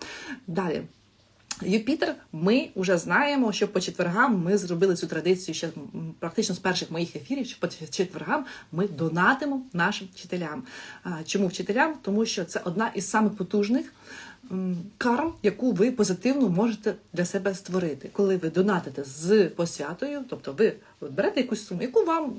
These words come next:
ну, ви рахуєте для себе, що вам оптимально, окей, і донатити якомусь вчителю, з яким ви, якого ви слухаєте, якого ви поважаєте, якого ви, від якого ви берете знання. Навіть якщо ви купуєте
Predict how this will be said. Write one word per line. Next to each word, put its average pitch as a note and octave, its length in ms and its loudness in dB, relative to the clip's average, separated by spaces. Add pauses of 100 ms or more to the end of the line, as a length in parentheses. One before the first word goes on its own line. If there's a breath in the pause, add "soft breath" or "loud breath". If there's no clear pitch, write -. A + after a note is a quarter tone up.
ну, G3 200 -2
ви G#3+ 120 6
рахуєте G3+ 400 2
для - 160 -2
себе, F3 280 -4
що - 160 -6
вам F3+ 120 -2
оптимально, F3+ 520 -2
окей, C#3+ 320 -8 (720 loud breath)
і F4 260 4
донатити A3+ 480 4
якомусь A#3 300 2
вчителю, A#3+ 360 0
з F3+ 80 0
яким G#3+ 280 0
ви, G3+ 340 4 (140)
якого A#3+ 300 0
ви G3 140 8
слухаєте, - 680 -4
якого A3+ 320 0
ви A3+ 100 4
поважаєте, F3 800 -4
якого A#3+ 420 0
ви, A3 200 4 (200 loud breath)
від F#3 80 2
якого A3+ 260 2
ви G#3 100 6
берете G#3+ 360 2
знання. G3 520 0 (120)
Навіть C4 400 6
якщо C#4+ 280 0
ви C4+ 80 2
купуєте B3+ 760 2